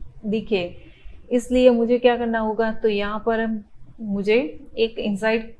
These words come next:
डालनी होगी। तो यहाँ पर different कलर से, सिलेक्ट कर लेते हैं। सिलेक्ट करने के बाद यहाँ पर कंटूर टूल में आ जाता है और ये यहाँ पर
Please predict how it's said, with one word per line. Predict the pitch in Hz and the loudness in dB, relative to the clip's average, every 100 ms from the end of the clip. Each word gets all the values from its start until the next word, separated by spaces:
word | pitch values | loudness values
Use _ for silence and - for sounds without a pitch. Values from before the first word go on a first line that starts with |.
| - - - - - | -20 -20 -18 -16 -10
डालनी | 202 190 190 185 | 0 2 2 0
होगी। | 175 190 185 | -4 -6 -8
तो | - | -4
यहाँ | 202 208 220 | -4 -2 -2
पर | 233 | 0
different | 208 214 - 240 233 | 0 -2 -2 -6 0
कलर | 240 240 | 2 2
से, | 240 240 233 | 2 -6 -8
सिलेक्ट | 233 - 220 202 202 - 226 226 233 | -14 -12 -10 -8 -8 -4 -2 -2 0
कर | |
लेते | 226 226 233 | 2 2 2
हैं। | 302 - - - - - - - - - | -2 -6 -16 -20 -20 -20 -18 -16 -18 -18
सिलेक्ट | - 240 247 254 | 2 8 8 8
करने | 240 240 247 | 4 4 6
के | 240 | 6
बाद | 226 220 208 | 8 6 4
यहाँ | 214 196 | -2 0
पर | 202 | -2
कंटूर | 202 208 214 240 | -2 -4 2 2
टूल | 240 240 | 4 2
में | 233 240 | 2 2
आ | 226 226 | 2 2
जाता | 226 220 226 | 2 4 4
है | 233 233 247 - - - - - - - - - - - - - - - | 2 -2 -8 -14 -20 -20 -20 -20 -20 -18 -18 -20 -20 -20 -20 -20 -20 -8
और | 196 196 202 196 | -4 -2 -2 0
ये | 202 202 208 | 2 2 2
यहाँ | 202 202 220 240 233 | 0 0 2 2 2
पर | 233 233 | 6 6